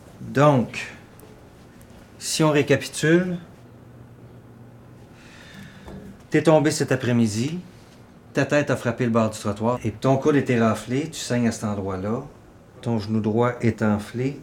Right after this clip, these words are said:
tu peux pas plier ta jambe, ta douleur est forte mais supportable, tu disais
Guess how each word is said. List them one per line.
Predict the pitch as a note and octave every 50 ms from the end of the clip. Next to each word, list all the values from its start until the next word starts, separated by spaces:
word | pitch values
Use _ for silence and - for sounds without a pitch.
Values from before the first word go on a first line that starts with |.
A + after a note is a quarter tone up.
| - -
tu | - - -
peux | - C#3 C3
pas | - B2
plier | - - A#2+ A2+
ta | - A#2 A2+ G#2
jambe, | F#2+ G#2+ A2+ B2 C3 C3+ C3+ C3 - - - - - - - - - - - -
ta | - A2
douleur | G#2 A2+ A2+ B2 B2 A#2
est | A2+
forte | G#2 - - B2+ B2 -
mais | A#2+ A2 G2
supportable, | - - - - G2 - - - B2 C3 C3+ C3+
tu | - -
disais | G#2+ G2 F#2+ F#2 A2 A2 A2 G#2+ G#2 G#2